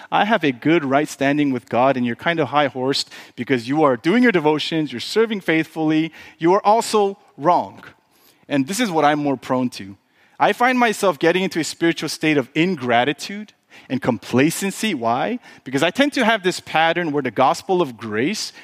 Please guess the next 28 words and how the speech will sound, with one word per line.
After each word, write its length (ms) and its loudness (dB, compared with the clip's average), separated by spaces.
it 220 -2
degenerates 800 0
back 340 0
to 100 -10
the 100 -6
gospel 500 -2
of 60 -6
works 260 -6
in 80 0
my 120 4
life. 360 0
And 140 0
I 80 4
know 220 0
that 180 2
because 300 -4
I 100 2
start 360 -2
to 120 -10
think 360 -4
it's 200 -2
a 60 -14
result 460 -2
of 160 -6
me, 540 2
who 200 -8
I 200 4
am, 380 0